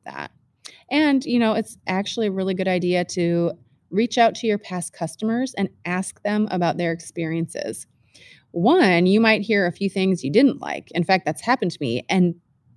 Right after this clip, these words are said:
that's a good thing. You want to know what's not working with your products so you can improve. I've definitely gotten feedback where it hurts to hear it. I'm like, "Oh, man." And we've talked about my spelling, how it's not so great. I actually have gotten to the point where I'm just like,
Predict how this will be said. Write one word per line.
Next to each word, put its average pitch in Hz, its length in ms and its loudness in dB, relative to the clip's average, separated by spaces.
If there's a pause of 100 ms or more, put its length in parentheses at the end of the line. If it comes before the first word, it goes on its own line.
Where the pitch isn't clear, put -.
(120)
that's 190 360 2
a 427 200 0
good 330 400 0
thing. 180 500 -2 (220)
You 247 200 4
want 262 360 2
to 302 100 -2
know 233 220 4
what's 180 280 0
not 156 440 -4
working 220 400 -6
with 226 180 -6
your 247 60 -4
products 262 520 -2 (300)
so - 140 -2
you 220 200 4
can 254 200 -2
improve. 214 640 -2 (1040)
I've 196 240 4
definitely 214 500 2
gotten 180 220 -2
feedback 165 420 -2
where 165 240 0
it - 280 -2 (280)
hurts 170 380 -4
to 135 100 -6
hear 139 220 -4
it. - 160 -8
I'm 170 100 -4
like, 160 240 -6
"Oh, 156 220 -20
man." 262 800 -2 (800)
And 185 300 4
we've 214 160 4
talked 180 240 4
about 170 160 0
my 143 140 -4
spelling, 156 480 -4
how 160 160 -4
it's 151 120 -10
not 165 240 -4
so 165 120 -4
great. 151 340 -8
I 208 160 4
actually 254 380 4
have 208 40 0
gotten 185 140 2
to 180 60 -2
the 170 80 0
point 165 240 -6
where 156 100 -4
I'm 160 140 -4
just 165 240 -6
like, 156 280 -4